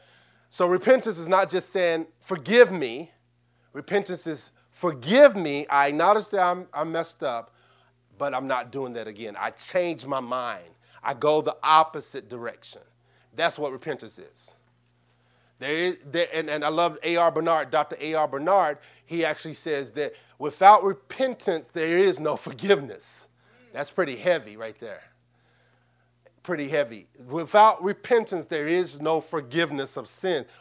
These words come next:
We think because we say, "We, God, forgive me,"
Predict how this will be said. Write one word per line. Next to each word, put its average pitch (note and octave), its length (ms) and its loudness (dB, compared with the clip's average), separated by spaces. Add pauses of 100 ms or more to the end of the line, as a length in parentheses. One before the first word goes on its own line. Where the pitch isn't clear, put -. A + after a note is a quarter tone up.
We A3 240 2
think F#3 400 -2
because D3+ 380 0
we D#3 140 -8
say, F#3+ 340 -2
"We, E3 260 -10 (160)
God, D#3 260 -2
forgive C3+ 520 -8
me," B2 260 -12